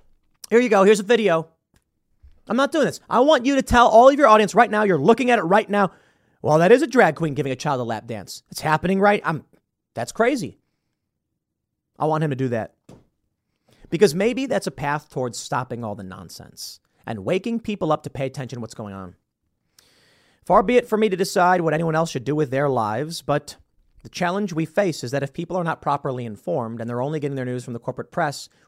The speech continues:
we are being destroyed from the inside out because these people are evil. You, it's, I, as I stated, it's either the banality of evil or ma-, or malice.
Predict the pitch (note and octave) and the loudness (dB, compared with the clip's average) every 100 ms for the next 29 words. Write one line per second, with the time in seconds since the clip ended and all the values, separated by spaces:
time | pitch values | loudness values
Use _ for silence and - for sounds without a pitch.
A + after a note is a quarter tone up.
0 | _ G#2 C#3+ C#3+ B2 B2+ A#2 G#2+ A#2 A#2+ | _ -10 -8 -8 -6 -6 -8 -12 -12 -14
1 | A2+ - - A#2 A2 A2 - A2+ G#2+ G2+ | -16 -18 -14 -10 -10 -12 -12 -12 -12 -14
2 | G#2 - F#2+ F#2+ F#2 - A#2+ D#3+ D3+ F3 | -14 -10 -10 -10 -12 -12 -10 -6 -6 -6
3 | F3 - B2 C#3 B2 - A2+ A2 _ - | -8 -10 -10 -8 -10 -6 -6 -6 _ -18
4 | A2 F2+ - _ _ _ _ _ _ _ | -16 -16 -20 _ _ _ _ _ _ _
5 | _ _ _ _ A#2 A2 C#3+ C#3+ C3+ C#3 | _ _ _ _ -12 -8 -4 -4 -2 -4
6 | D3 E3 - C3 G#2 C3+ B2 G#2+ G#2+ B2 | 0 0 0 -4 -2 -4 -4 -6 -4 0
7 | G3 G#3 F#3+ F3+ F3+ - D3+ C#3 C3 D3 | 0 0 -2 -4 -4 -4 -4 -4 -6 -6
8 | C#3 A#2+ G2+ F2 - | -6 -6 -8 -12 -14